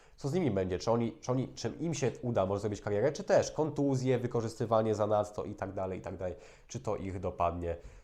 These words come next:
czy Barcelona, e, zmądrzeje. Ale zobaczymy, może Yamal wielkim piłkarzem będzie, może za ileś lat będzie warty dwieście milionów euro, ale nie teraz.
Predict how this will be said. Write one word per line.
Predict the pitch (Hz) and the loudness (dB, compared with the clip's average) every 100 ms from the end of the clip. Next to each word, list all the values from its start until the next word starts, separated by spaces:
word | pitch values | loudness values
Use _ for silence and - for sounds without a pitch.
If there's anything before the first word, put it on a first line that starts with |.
| - | -10
czy | - | -4
Barcelona, | 95 98 95 92 90 87 - | -2 -2 -2 -2 0 -2 -4
e, | 87 82 82 85 - | -6 -4 -6 -8 -8
zmądrzeje. | 90 90 82 82 80 - - _ _ _ _ _ | -6 -4 -4 -6 -10 -14 -20 _ _ _ _ _
Ale | - 415 427 | 0 4 4
zobaczymy, | 415 370 359 151 | 2 -2 0 2
może | 120 113 | 4 4
Yamal | 113 113 113 | 4 4 4
wielkim | 110 107 104 | 2 -2 -4
piłkarzem | 104 104 98 90 | -2 -2 -2 0
będzie, | 98 101 95 | 0 0 0
może | 90 101 92 | 2 2 0
za | |
ileś | 98 95 101 | 0 -2 -2
lat | 98 | -4
będzie | 95 92 | -2 0
warty | 92 95 95 | 0 0 -2
dwieście | 92 - | -6 -4
milionów | 92 92 - | -4 -4 -4
euro, | 92 92 - - | -2 -2 -6 -10
ale | - 113 120 | -2 0 2
nie | 131 135 127 | 4 4 2
teraz. | 131 120 110 92 85 - | 4 4 4 0 -6 -12